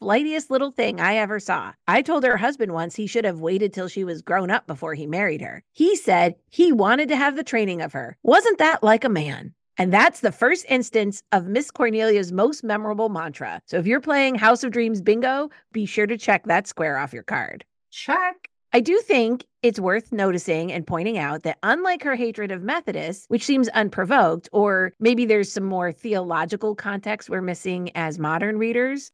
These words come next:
Speaker 1: her disgust with men seems kinda well supported,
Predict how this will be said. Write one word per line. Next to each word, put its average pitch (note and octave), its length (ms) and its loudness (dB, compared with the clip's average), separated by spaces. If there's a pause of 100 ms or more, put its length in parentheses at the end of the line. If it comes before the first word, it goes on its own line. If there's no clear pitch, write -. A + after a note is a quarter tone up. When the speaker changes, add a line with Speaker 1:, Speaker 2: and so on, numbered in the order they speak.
Speaker 1:
her D#4 260 2
disgust A3+ 560 -2
with G3 140 -2
men G#3+ 280 0
seems G3 540 -6 (140)
kinda A3 400 -2
well G3 240 2
supported, D3+ 720 -8